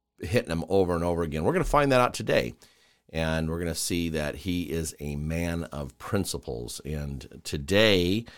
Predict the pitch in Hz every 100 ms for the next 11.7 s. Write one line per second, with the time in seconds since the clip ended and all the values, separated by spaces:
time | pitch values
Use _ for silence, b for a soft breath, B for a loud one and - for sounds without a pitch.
0 | B B _ 92 73 101 92 90 92 82
1 | 87 87 82 - - 85 69 85 82 76
2 | 80 80 76 73 - - - 143 - -
3 | 82 - 92 90 90 87 82 82 78 82
4 | 71 69 98 85 101 120 b b b b
5 | 73 95 - 95 - 101 101 98 87 B
6 | B B B 107 131 127 127 110 - 123
7 | - - 101 - 139 110 76 - - -
8 | 107 139 - - - 180 147 107 90 82
9 | 71 104 92 90 82 82 76 69 67 _
10 | _ _ _ _ _ _ _ - - -
11 | 87 78 76 78 - 76 65